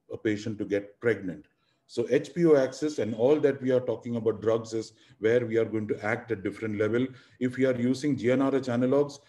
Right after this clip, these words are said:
we are going to look at the hypothalamus. If we are looking at estrogen progesterone, we're looking at the L H and F S H with the ovaries.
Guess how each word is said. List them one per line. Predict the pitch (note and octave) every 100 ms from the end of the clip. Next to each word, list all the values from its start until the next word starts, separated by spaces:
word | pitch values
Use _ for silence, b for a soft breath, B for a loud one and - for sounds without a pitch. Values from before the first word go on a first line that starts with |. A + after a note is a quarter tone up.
| b
we | A2+
are |
going | G#2+ A2+
to | A2
look | A2 A2+
at | A2
the | G#2+
hypothalamus. | G#2 G#2 - B2 A#2+ B2 A#2+ - b b
If | A2+ B2
we |
are | A#2
looking | A#2+ C3+ C#3+
at | C3 C3 B _
estrogen | B2 B2 D3 C#3 C3+
progesterone, | B2+ C3+ C3 D3 C#3
we're | A2+ G#2
looking | G#2 B2 A#2
at | G2+
the | G#2+
L | A2
H | B2+ B2+
and | A#2
F | A2
S | A#2 A#2
H | A2 G#2+
with | G2
the | G#2+
ovaries. | F#2+ F2 E2 -